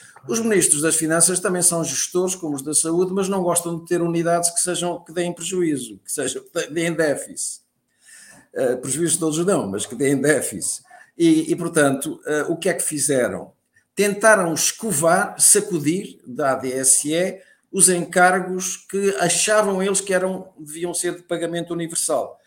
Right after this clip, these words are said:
Os tais medicamentos, com participação dos medicamentos dos beneficiários da A D S E e os serviços prestados pelos hospitais. Portanto, se um beneficiário da A D S E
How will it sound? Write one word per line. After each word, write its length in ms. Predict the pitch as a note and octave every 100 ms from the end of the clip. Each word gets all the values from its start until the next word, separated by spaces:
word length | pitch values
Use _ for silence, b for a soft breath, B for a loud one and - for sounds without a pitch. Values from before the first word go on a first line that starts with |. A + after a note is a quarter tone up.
| b b
Os 120 | -
tais 280 | B2+ A2 A2+
medicamentos, 640 | G2+ A2+ A2+ A2+ G#2+ -
com 160 | - B2+
participação 600 | B2+ - A#2+ A#2+ B2 G#2+
dos 120 | F#2+
medicamentos 640 | F#2 G2 A2 G#2 F#2 - F2
dos 160 | F2+
beneficiários 480 | F#2+ F#2 - F#2+ F2+
da 80 | G2+
A 20 |
D 140 | A#2
S 240 | B2+ C3 D3+
E 200 | F3+ F3+ B B -
e 360 | E3+ G#3 - b b b -
os 160 | D#3+
serviços 680 | - D3+ D#3 E3+ - F3 E3+
prestados 500 | - - - D3+ D3
pelos 180 | - C#3+
hospitais. 360 | D3+ - A#2+ F#2+
Portanto, 240 | D3+ C3
se 120 | - A3+
um 160 | G#3
beneficiário 460 | D#3+ D3+ - E3 B2+
da 80 | A#2+
A 20 |
D 160 | G#2+
S 240 | G2 -
E 120 | D#2+